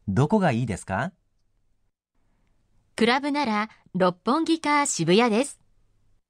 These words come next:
Speaker 2: 六本木の方に行けば多いです。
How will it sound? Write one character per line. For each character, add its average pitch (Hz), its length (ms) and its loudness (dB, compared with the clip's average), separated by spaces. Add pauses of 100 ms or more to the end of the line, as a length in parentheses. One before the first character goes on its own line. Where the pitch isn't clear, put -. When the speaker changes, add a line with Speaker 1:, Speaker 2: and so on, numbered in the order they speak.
(1000)
Speaker 2:
六 196 260 4
本 349 220 2
木 370 120 -2
の 381 140 2
方 370 180 4
に 320 160 2
行 185 60 0
け 214 160 -2
ば 180 280 0
多 208 200 4
い 233 80 0
で 180 160 0
す。 - 180 -16